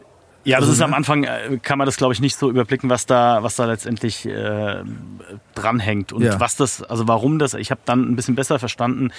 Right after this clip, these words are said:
Speaker 1: warum die Brauereien sich auch so ein bisschen schwer getan haben, überhaupt diesen Schritt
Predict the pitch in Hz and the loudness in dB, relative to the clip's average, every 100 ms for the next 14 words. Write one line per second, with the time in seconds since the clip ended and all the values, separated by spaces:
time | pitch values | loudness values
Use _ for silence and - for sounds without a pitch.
0 | - - - 110 110 131 120 - 117 110 | -16 -16 -8 -2 2 2 0 0 0 2
1 | 117 135 117 113 123 - 110 113 131 156 | 2 0 -2 -2 -4 -2 -6 0 2 2
2 | - 117 113 123 123 113 110 120 127 123 | -2 -4 -2 0 0 -2 -2 -2 -2 -6
3 | 117 113 - 135 - | -4 -6 -4 -4 -6